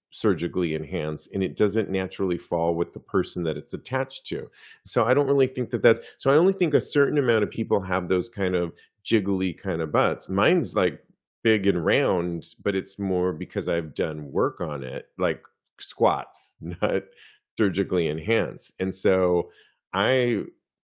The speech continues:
look for guys that have those kind of butts too, because I think they're doing, like, work, uh, to get their butt like that. It's not just, n-, you know, because they were genetically born that way. So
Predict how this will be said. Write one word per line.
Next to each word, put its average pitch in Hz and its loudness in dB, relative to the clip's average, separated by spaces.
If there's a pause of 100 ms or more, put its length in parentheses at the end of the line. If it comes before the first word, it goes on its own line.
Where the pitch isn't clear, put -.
(180)
look 104 2
for 104 -4
guys 98 4
that 95 0
have 90 -2
those 120 4
kind 98 -2
of 78 -2
butts 78 -4
too, 107 2
because 90 -4
I 92 4
think 90 -4
they're 101 4
doing, 107 0 (240)
like, 90 -2
work, 101 0 (140)
uh, 92 0 (160)
to 98 -6
get 82 -2
their 85 0
butt 76 -4
like 76 -4
that. 73 -4
It's 90 -6
not 101 0
just, - -8
n-, 82 -6 (480)
you 95 2
know, 76 0 (100)
because 92 -2
they 92 4
were 87 4
genetically 82 0
born 87 2
that - -12
way. - -10 (180)
So 78 0